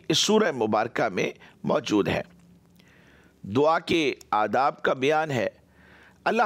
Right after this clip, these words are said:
تبارک و تعالیٰ سے دین حق اور صراط مستقیم کی طرف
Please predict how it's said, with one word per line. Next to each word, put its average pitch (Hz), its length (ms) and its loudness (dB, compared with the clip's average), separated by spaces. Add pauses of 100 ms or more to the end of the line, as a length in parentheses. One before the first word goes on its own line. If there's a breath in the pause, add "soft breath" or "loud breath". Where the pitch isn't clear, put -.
تبارک 196 440 -2
و 165 100 2
تعالیٰ 139 560 0
سے 185 340 0
دین 180 400 -2
حق - 520 -2
اور 220 120 0
صراط 156 580 0 (140)
مستقیم 208 800 0
کی 202 160 0
طرف 135 440 -2